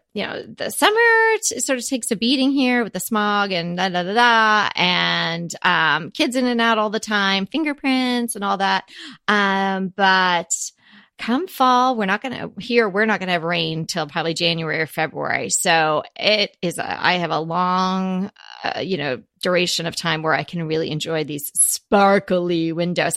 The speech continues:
And there's something about, like, I'm not gonna get on a ladder and go to the third floor in my, you know, old house. That's just something I'm willing to pay for, or I'm certainly not gonna send Peter up there. He'd be like, "What?"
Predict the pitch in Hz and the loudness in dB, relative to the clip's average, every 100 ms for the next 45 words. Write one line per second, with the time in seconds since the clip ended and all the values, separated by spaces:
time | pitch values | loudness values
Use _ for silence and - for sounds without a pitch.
0 | - 214 240 - 254 330 294 202 151 175 | 2 6 6 6 2 2 2 2 4 2
1 | - - - - 247 233 214 190 185 175 | -2 -14 -8 2 4 4 4 2 2 2
2 | 165 160 156 156 151 151 160 156 165 147 | 2 4 4 2 0 0 -2 -2 -4 -4
3 | - 139 - 165 160 - 170 - _ - | -4 -4 -2 -2 -2 -4 -4 -8 _ -4
4 | 175 113 - 165 151 - - - 285 226 | -2 -2 -2 -2 0 -4 -4 -10 -14 -18
5 | - - 190 - 190 - 175 170 165 165 | -4 0 2 2 0 0 0 -2 0 -2
6 | 165 156 165 160 - 196 196 254 254 269 | -2 -2 -2 -4 -2 0 2 4 4 4
7 | - 170 165 160 175 165 156 156 156 165 | 2 0 -2 -4 -4 -4 -4 -6 -8 -6
8 | 190 208 208 220 240 220 160 - - 147 | -4 -2 0 2 2 2 -4 -6 -8 0
9 | 202 | 2